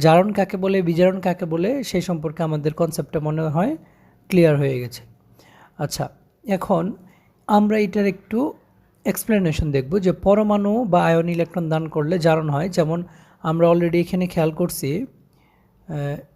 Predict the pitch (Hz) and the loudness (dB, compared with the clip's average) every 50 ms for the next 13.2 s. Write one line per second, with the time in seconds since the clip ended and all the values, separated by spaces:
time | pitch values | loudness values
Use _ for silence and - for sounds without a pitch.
0 | _ _ _ _ _ _ _ _ _ _ _ _ _ _ _ - 196 175 165 170 | _ _ _ _ _ _ _ _ _ _ _ _ _ _ _ 0 0 2 2 2
1 | 165 160 165 165 - 185 165 175 170 175 170 - 156 151 156 - 175 175 - - | 2 0 0 0 -2 0 0 2 0 -2 0 0 0 0 0 -2 -2 -4 -2 -4
2 | 208 202 170 160 156 - - - 175 185 185 208 208 208 208 190 185 185 180 - | -4 -2 -2 -2 -2 -2 0 0 0 2 2 2 2 2 2 0 0 0 -2 -2
3 | - 202 202 180 214 202 202 - - - 208 226 214 - 196 165 156 160 151 143 | -4 -4 -2 -2 -2 -2 -2 -4 -6 -4 -2 -2 -2 -2 -2 0 0 0 0 -2
4 | - 143 127 127 - - 156 143 - - 190 220 285 294 - _ _ - - - | -2 -4 -4 -4 -4 -6 -6 -6 -6 -6 -6 -6 -6 -8 -12 _ _ -20 -20 -20
5 | _ _ _ _ - 143 160 175 180 185 196 202 196 - - 208 185 165 160 180 | _ _ _ _ -4 2 4 4 4 4 2 -2 -4 -2 0 2 4 4 4 2
6 | 220 208 208 - - _ _ - 175 165 165 165 160 160 156 151 175 165 165 - | 0 -2 -6 -10 -14 _ _ 0 0 0 0 -2 -4 -4 -2 -2 -2 -4 -4 -4
7 | - 175 143 147 156 156 151 147 147 165 220 294 - _ _ _ _ _ _ _ | -6 -4 -2 0 0 2 2 0 -2 -4 -4 -8 -12 _ _ _ _ _ _ _
8 | _ _ _ _ _ _ _ _ - - - _ _ _ _ _ 170 170 180 190 | _ _ _ _ _ _ _ _ -20 -20 -20 _ _ _ _ _ -4 -2 0 2
9 | 185 175 160 180 208 214 202 185 170 151 143 160 160 175 196 220 226 220 190 175 | 0 0 0 -2 -4 -2 0 -2 -2 0 2 2 2 2 2 0 0 0 0 0
10 | 175 185 196 190 165 202 196 - - 220 202 - - - 185 180 170 156 131 123 | 0 0 -2 -2 -4 -4 -8 -6 -10 -10 -10 -10 -4 -2 0 0 2 0 -2 -4
11 | 123 135 - _ _ _ _ _ _ _ _ - 208 202 196 - 208 196 190 196 | -8 -14 -18 _ _ _ _ _ _ _ _ -8 -8 -8 -4 -2 0 0 2 0
12 | 233 277 302 - _ _ _ - 226 208 202 180 185 - - 165 147 135 - - | 0 -2 -6 -12 _ _ _ -6 -2 0 0 0 -2 -4 -6 -6 -6 -6 -6 -6
13 | 143 127 123 120 | -6 -6 -6 -8